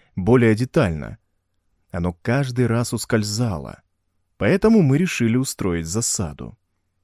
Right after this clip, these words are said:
Выбрав момент, когда его отец и брат куда-то ушли, мы забрались на чердак, улеглись на пыльные перекрытия, подстелив одеяло, и провели так часа два,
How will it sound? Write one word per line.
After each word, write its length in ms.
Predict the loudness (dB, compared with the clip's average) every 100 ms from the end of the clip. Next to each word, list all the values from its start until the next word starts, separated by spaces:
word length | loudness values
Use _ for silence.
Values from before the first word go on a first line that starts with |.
| _ _ _ _
Выбрав 420 | 0 2 4 2
момент, 480 | 0 0 0 0 0
когда 300 | -4 -4 -2
его 200 | 0 2
отец 300 | 2 2 -2
и 40 | -2
брат 320 | -2 -4 -4
куда-то 340 | -2 0 0
ушли, 540 | -2 -6 -8 -4 -4 -6 _ _ _ _ _
мы 180 | 0 2
забрались 480 | 4 4 4 2 -2
на 80 | -2
чердак, 600 | 0 0 -2 -6 -8 -20 _ _ _ _
улеглись 540 | -4 -4 0 2 2 0
на 100 | -2
пыльные 420 | 0 2 2 0
перекрытия, 840 | -4 -6 -2 -2 0 2 2 2 -4
подстелив 440 | -4 -2 2 2 2
одеяло, 600 | 2 2 4 4 2 -2 _ _ _ _ _
и 100 | -2
провели 400 | 4 4 6 4
так 240 | 2 0 -2
часа 300 | -4 0 0
два, 520 | -2 -4 -4 -6 -16